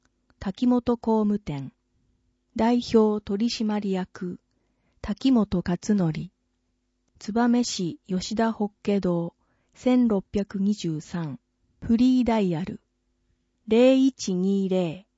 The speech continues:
九一六の六七二。住宅の新築、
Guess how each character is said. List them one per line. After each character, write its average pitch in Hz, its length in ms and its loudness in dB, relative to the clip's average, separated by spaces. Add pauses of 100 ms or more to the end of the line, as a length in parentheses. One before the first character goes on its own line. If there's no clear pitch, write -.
(460)
九 262 280 4
一 269 320 2
六 180 320 0
の 156 260 -2 (300)
六 190 300 2
七 220 320 2
二。 160 320 -8 (1300)
住 254 240 4
宅 247 300 0
の 226 140 2
新 220 320 0
築、 - 540 -4